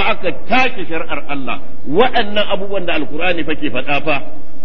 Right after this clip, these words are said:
al'umma musulmai fa su kaɗai ne Allah ya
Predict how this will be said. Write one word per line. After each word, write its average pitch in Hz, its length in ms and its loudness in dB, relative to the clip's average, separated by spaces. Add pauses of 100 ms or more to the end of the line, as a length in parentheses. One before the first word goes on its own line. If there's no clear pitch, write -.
(400)
al'umma 214 500 0
musulmai 185 460 0
fa 185 120 0
su 226 360 0 (160)
kaɗai 254 580 2
ne 165 180 0 (380)
Allah 208 520 0
ya 180 80 0